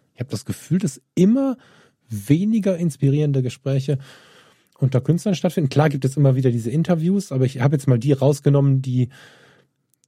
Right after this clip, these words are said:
ähnliche Fragen stellen, um Künstler da zu haben, um ihn irgendwie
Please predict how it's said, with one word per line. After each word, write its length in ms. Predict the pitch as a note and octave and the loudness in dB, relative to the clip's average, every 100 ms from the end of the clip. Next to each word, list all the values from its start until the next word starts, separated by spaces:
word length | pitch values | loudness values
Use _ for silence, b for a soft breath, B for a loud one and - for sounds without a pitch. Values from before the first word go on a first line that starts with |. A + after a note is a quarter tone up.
| _ _ - | _ _ 2
ähnliche 320 | C#3 C#3 C3+ | 4 4 0
Fragen 340 | - C3 C#3 | -2 0 2
stellen, 380 | C3 - C3 B2+ | 0 2 4 4
um 200 | C3+ A#2 | 0 0
Künstler 300 | C#3 C3+ A#2+ | 2 2 2
da 160 | B2 C3 | 2 0
zu 160 | C3 | 0
haben, 220 | A2+ B2+ B2+ | 0 0 0
um 160 | B2 | -2
ihn 140 | B2+ B2 | 0 0
irgendwie 720 | A#2+ B2 G#2 A2+ A2+ G#2+ | 0 -2 -2 -2 0 -2